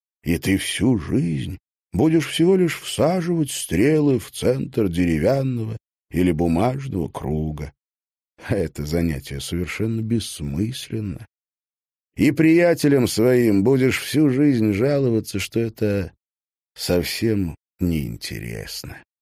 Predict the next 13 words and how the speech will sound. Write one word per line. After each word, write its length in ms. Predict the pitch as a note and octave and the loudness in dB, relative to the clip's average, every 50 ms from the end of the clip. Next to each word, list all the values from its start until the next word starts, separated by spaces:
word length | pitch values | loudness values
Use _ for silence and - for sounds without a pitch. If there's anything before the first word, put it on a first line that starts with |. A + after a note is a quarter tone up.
| _ _ _ _ _ _ _ _ | _ _ _ _ _ _ _ _
И 140 | - F2 F2+ | -2 -2 -2
потому 720 | - - F#2+ - - D#2+ D2+ C#2+ C#2+ E2 A#2+ B2+ A2+ F#2 _ _ _ _ _ _ _ | 0 0 -2 -2 -2 -4 -4 -2 -2 -2 -2 -2 -4 -8 _ _ _ _ _ _ _
ты 160 | - F#2 G2 | 0 0 2
должен 520 | F#2+ G2 A#2+ B2 A#2+ G#2 F#2+ A2+ G#2+ G2 | 2 2 2 2 2 2 2 2 2 2
выбрать 680 | F2 D2+ D#2 A2 B2 A#2+ A2+ G2 G2 G2 G2+ G2 F2+ - | 0 0 0 2 2 2 0 0 0 2 2 0 0 -2
себе 440 | - - - F2+ F#2 F2 G2 G#2 F2+ | -6 -4 -2 -2 0 2 2 0 0
цель, 560 | - - - - F2+ G#2+ G#2 G2+ G2+ - - _ _ _ _ _ _ _ _ _ _ | -2 -8 -4 -2 0 0 -2 -2 -8 -16 -20 _ _ _ _ _ _ _ _ _ _
приложить 640 | - E2+ F#2+ A2+ B2 B2+ B2+ A#2+ F2+ A2 C3+ C#3 B2 | -2 0 2 2 4 4 2 2 2 2 2 2 0
все 320 | - - - - B2+ C3+ C3+ | -2 -6 -2 2 2 4 4
усилия, 640 | B2+ B2+ A#2+ - - - C3 C3+ C3 B2 A#2+ A2+ | 4 2 2 0 2 2 2 4 4 4 4 2
чтобы 320 | - - - B2 A#2+ A2+ | 0 2 0 2 2 4
достичь 680 | G#2 G#2+ G2+ F2 - - - - - A2+ A#2+ A#2 - - | 4 4 2 2 -2 -6 -4 -2 0 0 0 0 -2 -2
ее, 420 | G#2+ G#2+ G#2 G2 F#2+ F#2 E2 C2+ | -2 0 2 2 2 2 2 0